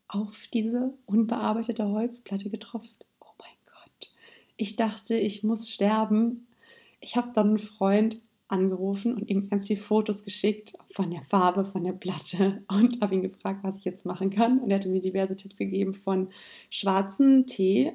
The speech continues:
also diesen Teebeutel, irgendwie da drüber und dann abschleifen auch nochmal. Und dann haben wir irgendwie versucht rauszufinden, was für ein Öl man drüber machen kann. Ja, das habe ich alles gemacht. Was ich natürlich nicht gemacht habe, ist,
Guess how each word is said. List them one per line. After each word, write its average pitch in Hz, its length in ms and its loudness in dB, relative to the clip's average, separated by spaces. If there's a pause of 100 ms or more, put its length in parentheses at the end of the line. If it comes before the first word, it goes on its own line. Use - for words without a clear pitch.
(100)
also 185 440 -2 (320)
diesen 190 220 0
Teebeutel, 233 640 0 (260)
irgendwie 208 220 4
da 196 120 4
drüber 233 640 0 (540)
und 202 160 0
dann 196 320 0
abschleifen 285 1040 -2
auch 269 160 2
nochmal. 277 540 0
Und 214 400 -4
dann 196 160 0
haben 190 140 2
wir 196 80 0
irgendwie 196 200 -2
versucht 202 380 -4
rauszufinden, 202 720 -2 (280)
was 196 460 -6
für 220 80 2
ein 208 80 4
Öl 208 340 4
man 247 160 2
drüber 240 240 0
machen 247 260 -2
kann. 262 400 -2
Ja, 175 140 -14
das - 180 -12
habe 226 100 0
ich - 200 -6
alles 220 240 0
gemacht. 233 280 -4 (220)
Was 254 160 8
ich 262 80 6
natürlich 240 320 6
nicht 247 260 6
gemacht 285 300 0
habe, 285 100 -2
ist, 247 280 0